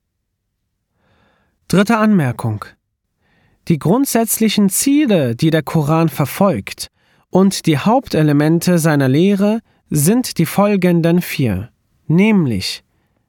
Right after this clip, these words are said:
Dienst und Anbetung Gottes und seine Gerechtigkeit, die Einheit Gottes, die Sendung der Propheten und die Auferstehung.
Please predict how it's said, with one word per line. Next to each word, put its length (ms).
Dienst 460
und 180
Anbetung 800
Gottes 600
und 280
seine 280
Gerechtigkeit, 1120
die 100
Einheit 760
Gottes, 640
die 140
Sendung 640
der 120
Propheten 880
und 520
die 100
Auferstehung. 960